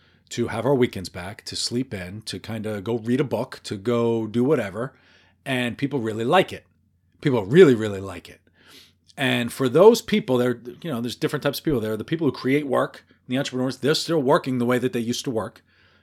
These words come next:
but they have ownership of what it is they're working towards, so they love it. And that's what really drives entrepreneurship, and that's why they do it. You've got the other people working in, uh, organization who see a path for themselves, and they're working hard, and they're trying to push things over. It's very difficult for them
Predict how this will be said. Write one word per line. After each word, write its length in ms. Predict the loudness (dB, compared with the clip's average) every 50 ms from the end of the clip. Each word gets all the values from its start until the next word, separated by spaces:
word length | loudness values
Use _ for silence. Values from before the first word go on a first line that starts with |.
| _ _ _ _ _
but 140 | -4 -2 -2
they 100 | 0 0
have 160 | 0 2 2
ownership 480 | 2 2 2 2 0 0 -2 -2 -4 -6
of 120 | -8 -4
what 160 | 0 0 0 0
it 80 | 0
is 140 | -2 -2 -2
they're 100 | -2 0
working 320 | 2 2 0 0 -2 -6
towards, 240 | -10 -8 -8 -8 -8
so 60 | -8
they 120 | -8 -8 -8
love 300 | -8 -6 -4 -4 -4 -6
it. 240 | -8 -14 -20 _ _ _ _ -20 -20 -20 -14
And 180 | -12 -10 -6 -6
that's 280 | -6 -6 -6 -8 -10 -10 -14 -20 _ -20 -18
what 260 | -12 -10 -10 -8 -6
really 220 | -6 -4 -4 -4 -4
drives 360 | -6 -6 -4 -4 -4 -2 -2
entrepreneurship, 580 | -4 -4 -4 -6 -4 -4 -2 -2 -4 -4 -6 -8
and 80 | -10
that's 160 | -10 -8 -6
why 120 | -4 -4 -4
they 100 | -4 -4
do 220 | -2 0 0 0
it. 120 | -2 -4 -10 -20 -20 -20 -20 -20 -20 -20 _ _ -4
You've 180 | 0 0 2 2
got 160 | 0 0 4
the 80 | 4
other 140 | 4 4 4
people 280 | 4 2 0 2 2 4
working 340 | 4 2 2 0 -2 -2 -2
in, 260 | 0 0 -2 -4 -6 -8 _ -10
uh, 440 | -8 -6 -4 -2 -2 -2 -2 -4 -6 -10 -6
organization 800 | -2 0 0 2 2 0 2 4 4 4 4 2 0 -2 -2 -2 0
who 360 | 2 4 4 4 4 2 -2 -8 -20 -20 -20 -20 _ -6
see 300 | -2 0 2 4 4 4
a 60 | 2
path 360 | 0 0 -2 -2 -2 -4 -4
for 120 | -4 -4
themselves, 460 | -2 -2 -2 -2 -2 -2 -2 -2 -2 -2
and 80 | -2
they're 100 | 0 0
working 300 | 2 0 0 -2 -2 -4
hard, 140 | -2 -2 -2
and 100 | -2 -4
they're 60 | -6
trying 200 | -6 -4 -4 -4
to 40 | -6
push 200 | -6 -6 -8 -6
things 180 | -6 -6 -2 -2
over. 200 | -2 -2 -2 -4
It's 100 | -4 -2
very 180 | -2 -2 -2 -2
difficult 520 | 0 2 2 2 2 0 -2 -4 -4 -4
for 100 | -4 -4
them 300 | -4 -4 -4 -6 -8